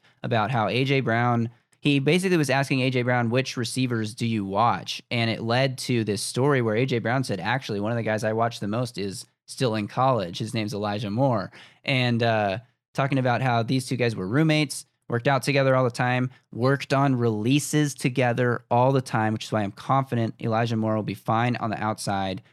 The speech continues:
playing against press coverage against bigger cornerbacks because A, he's super quick to get off the line, and B, A J Brown, who played mostly in the slot at Ole Miss, obviously we got to see four games of A J Brown, his final four games at,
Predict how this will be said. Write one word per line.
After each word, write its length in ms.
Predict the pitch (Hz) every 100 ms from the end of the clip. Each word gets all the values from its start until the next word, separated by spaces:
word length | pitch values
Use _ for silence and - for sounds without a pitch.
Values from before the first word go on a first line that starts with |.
| _
playing 240 | - 117 123
against 320 | 110 110 -
press 220 | 117 104
coverage 360 | - 104 101 101
against 280 | 101 101 -
bigger 200 | 104 95
cornerbacks 600 | 98 98 98 92 92 -
because 460 | 101 104 95 95 - - _ _ _ -
A, 180 | 147 143
he's 140 | 120
super 260 | 123 127 127
quick 460 | - 113 104 - _
to 80 | -
get 160 | 110 110
off 180 | 110 -
the 100 | 101
line, 380 | 110 101 95 -
and 180 | 110 104
B, 320 | 135 117 104 _
A 140 | - 127
J 160 | 127
Brown, 380 | 113 123 110 107
who 120 | 117
played 220 | 113 120 107
mostly 320 | 120 - 135
in 60 |
the 60 | 127
slot 480 | - 123 117 - _ _ _
at 120 | 104
Ole 140 | 104 107
Miss, 440 | 127 98 92 - - _ _ _ _ _ _ _ _
obviously 360 | 113 113 117 120
we 100 | 117
got 180 | 113 117
to 80 |
see 200 | 113 143
four 240 | 131 120 113
games 320 | 127 135 127
of 80 | 110
A 100 | 113
J 140 | 113
Brown, 320 | 104 107 120
his 120 | 117 -
final 240 | 110 113
four 200 | 113 107
games 480 | 107 110 120 127 - -
at, 220 | 110 -